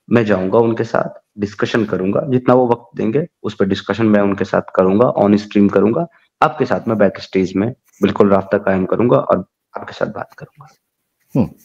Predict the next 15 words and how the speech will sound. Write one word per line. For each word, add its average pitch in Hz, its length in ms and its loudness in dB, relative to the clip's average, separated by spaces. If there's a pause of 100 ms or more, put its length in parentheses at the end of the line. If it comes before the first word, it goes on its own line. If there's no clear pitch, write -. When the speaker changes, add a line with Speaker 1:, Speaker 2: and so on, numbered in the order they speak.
(320)
Speaker 2:
ठीक - 180 2
है, - 80 -16 (160)
बहुत 120 280 0
बहुत 117 160 0
शुक्रिया। - 300 -6 (100)
मुफ्ती 131 180 -2
साहब, 175 380 0
अ, 117 40 2
आपने 117 500 0
कोई 139 140 6
और 120 100 4
बात - 200 0
तो 143 60 0
नहीं 156 120 -2
करनी 151 220 0